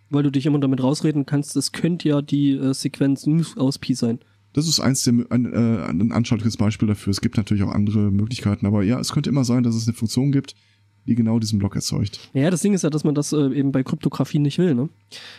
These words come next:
Speaker 1: Äh,
Speaker 2: Genau.
Speaker 1: bei, in der Krypto ist es halt, äh, generell so, dass du eben die Reproduzierbarkeit, äh, deiner,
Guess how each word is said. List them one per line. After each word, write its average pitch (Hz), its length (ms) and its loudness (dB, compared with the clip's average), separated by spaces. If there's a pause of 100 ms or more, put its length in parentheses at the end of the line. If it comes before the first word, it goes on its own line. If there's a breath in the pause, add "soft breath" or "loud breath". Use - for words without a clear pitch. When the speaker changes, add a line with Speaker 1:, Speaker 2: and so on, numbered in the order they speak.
(120 loud breath)
Speaker 1:
Äh, - 80 2
Speaker 2:
Genau. 127 160 6
Speaker 1:
bei, 120 180 2
in 127 140 0
der 131 80 0
Krypto 156 300 -2
ist 143 120 -2
es - 140 -8
halt, 135 300 0
äh, 123 420 0
generell 131 380 2
so, 143 300 2
dass 143 200 -4
du 139 140 0
eben 135 180 0
die 135 80 0
Reproduzierbarkeit, 139 960 0
äh, 139 180 0
deiner, 127 540 2